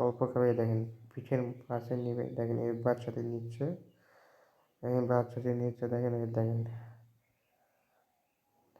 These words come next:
বাচ্চা মনে হয় ধান কাট-, দেখেন এই চালটা মনে হয় ধান কাটবে। এই ছেলেটা দেখেন, এই ছেলেটা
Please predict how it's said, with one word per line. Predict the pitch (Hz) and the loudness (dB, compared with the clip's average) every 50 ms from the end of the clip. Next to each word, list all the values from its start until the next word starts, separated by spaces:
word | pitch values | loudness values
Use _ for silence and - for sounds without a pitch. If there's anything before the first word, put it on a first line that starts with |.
| _ - 127 127 123 123 | _ -8 -6 -4 -4 -2
বাচ্চা | 127 123 123 - - - 127 123 123 | -2 -4 -4 -4 -6 -6 -4 -2 0
মনে | 127 127 127 127 123 | 0 0 0 0 0
হয় | 123 120 123 135 139 139 - | 0 0 0 0 -2 -2 -4
ধান | - 120 120 117 117 | -4 -4 -4 -2 -2
কাট-, | 113 113 117 117 113 | -4 -4 -4 -4 -6
দেখেন | 113 113 117 117 117 120 | -6 -6 -6 -6 -6 -6
এই | 117 117 117 117 117 | -6 -6 -8 -8 -8
চালটা | 120 120 120 117 120 127 | -6 -6 -4 -2 0 0
মনে | 127 127 127 | 0 0 0
হয় | 123 120 | -2 0
ধান | 123 120 120 117 117 | 0 0 -2 -2 -4
কাটবে। | 120 120 117 - 117 123 131 139 165 202 202 - - - _ _ _ _ _ - - - - _ _ _ _ 139 | -4 -6 -6 -6 -2 0 2 2 2 2 -2 -6 -10 -16 _ _ _ _ _ -20 -20 -20 -20 _ _ _ _ -6
এই | 123 123 120 - | -4 -4 -4 -4
ছেলেটা | - 123 123 120 117 127 127 117 117 | -4 -4 -4 -2 -2 -2 0 0 0
দেখেন, | 117 117 117 135 139 143 - - - - _ _ _ _ _ _ _ _ _ _ _ _ _ _ _ _ _ _ _ _ _ - | -2 -2 -2 -2 -2 -4 -4 -8 -16 -20 _ _ _ _ _ _ _ _ _ _ _ _ _ _ _ _ _ _ _ _ _ -10
এই | - 131 127 - | -8 -8 -6 -4
ছেলেটা | - 131 127 127 127 127 - 127 123 | -2 0 2 2 2 2 4 4 4